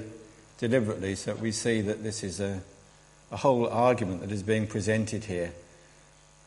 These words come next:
Who is the king? Who is the Messiah? What does his messiahship look like? What sort of king is he? What sort of Messiah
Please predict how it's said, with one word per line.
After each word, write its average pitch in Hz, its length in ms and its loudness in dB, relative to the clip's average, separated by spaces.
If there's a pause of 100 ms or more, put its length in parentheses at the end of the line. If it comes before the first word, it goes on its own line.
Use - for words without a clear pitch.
(200)
Who 147 160 4
is 151 220 4
the 113 100 0
king? 87 400 -2 (1040)
Who 123 100 0
is 127 200 4
the 104 80 0
Messiah? 92 580 0 (960)
What 127 240 0
does 120 180 0
his 117 180 2
messiahship 117 680 6
look 123 240 4
like? 101 320 4
What 113 160 0
sort 156 320 4
of 107 100 -4
king 98 280 0
is 95 180 -4
he? 92 140 -4
What 98 180 -6
sort 120 260 0
of 101 100 -2
Messiah 90 500 -6